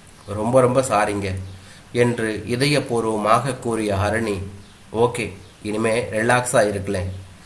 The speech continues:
சட்டென்று மகிழ்ச்சியான குரலுக்கு மாறினாள் என்று தான் சொல்ல வேண்டும்.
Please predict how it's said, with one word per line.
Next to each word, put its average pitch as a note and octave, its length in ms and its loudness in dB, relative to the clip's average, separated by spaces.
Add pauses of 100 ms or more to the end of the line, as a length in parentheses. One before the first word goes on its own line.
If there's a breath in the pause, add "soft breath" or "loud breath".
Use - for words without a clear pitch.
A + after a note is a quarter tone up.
(220 loud breath)
சட்டென்று A#2 560 -2
மகிழ்ச்சியான A2+ 640 2
குரலுக்கு G2+ 720 -4 (100)
மாறினாள் G#2 540 2
என்று G#2 260 -6
தான் F#2+ 260 0
சொல்ல F#2+ 240 -2
வேண்டும். F#2 400 0